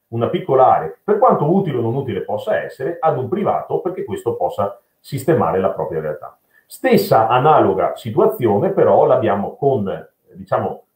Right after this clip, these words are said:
un'altra costruzione e con però, eh, il, l'Enel, in particolar modo, quindi, eh, con il Servizio Elettrico Nazionale, credo sia in questo caso, ovvero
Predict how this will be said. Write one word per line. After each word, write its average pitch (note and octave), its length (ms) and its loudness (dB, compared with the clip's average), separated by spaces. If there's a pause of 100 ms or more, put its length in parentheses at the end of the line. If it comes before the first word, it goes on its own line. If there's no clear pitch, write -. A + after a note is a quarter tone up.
(140)
un'altra D#3 420 0
costruzione A2+ 600 -4
e - 160 -6
con A2+ 480 -4 (220)
però, A2 520 2
eh, F#2 240 -8
il, G2 520 -4
l'Enel, G2+ 580 -6 (340)
in G3 140 -8
particolar B2 480 0
modo, - 400 0
quindi, F#2 440 -10 (580)
eh, E2+ 360 -4
con F#2+ 280 -2
il F2 100 -6
Servizio G2+ 340 -4
Elettrico G2 320 0
Nazionale, F2+ 580 -2
credo E2+ 260 -4
sia - 180 -10
in D#2+ 80 -6
questo D#3 240 -2
caso, - 600 2 (480)
ovvero F#3+ 760 6